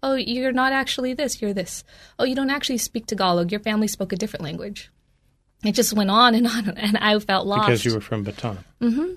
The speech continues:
Speaker 2: Right.
Speaker 1: Yes, so totally different. And my, my family in the Philippines is originally from Samar, which is on the other side
Speaker 2: Mm-hmm.
Speaker 1: of the Philippines, and they speak a very distinct language called Waray Waray. And almost no one in America <laughs> speaks it. I can't learn it 'cause I have no friends who speak it.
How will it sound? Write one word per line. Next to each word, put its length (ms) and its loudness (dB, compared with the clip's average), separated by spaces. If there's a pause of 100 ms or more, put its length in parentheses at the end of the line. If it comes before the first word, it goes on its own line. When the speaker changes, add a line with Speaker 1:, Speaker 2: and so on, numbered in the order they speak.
Speaker 2:
Right. 260 -8
Speaker 1:
Yes, 300 -2
so 400 0
totally 420 -2
different. 500 -4
And 80 4
my, 280 4
my 140 -2
family 360 0
in 80 0
the 60 -6
Philippines 560 -2
is 100 -4
originally 440 0
from 260 -6
Samar, 480 0
which 160 -4
is 100 -2
on 120 -4
the 80 -10 (100)
other 180 2
side 400 -2
Speaker 2:
Mm-hmm. 160 -4
Speaker 1:
of 80 -2
the 60 -8
Philippines, 580 -2 (340)
and 100 0
they 80 4
speak 240 -4
a 60 0
very 420 2
distinct 600 -6 (440)
language 400 4
called 180 -4
Waray 340 0
Waray. 400 -4 (400)
And 120 0
almost 420 -2
no 160 4
one 140 4
in 100 4
America 400 4
<laughs> 120 -2
speaks 280 0
it. 100 2
I 60 2
can't 340 0
learn 220 2
it 140 0
'cause 160 -2
I 40 2
have 120 4
no 180 2
friends 320 0
who 80 -4
speak 300 -12
it. 100 -12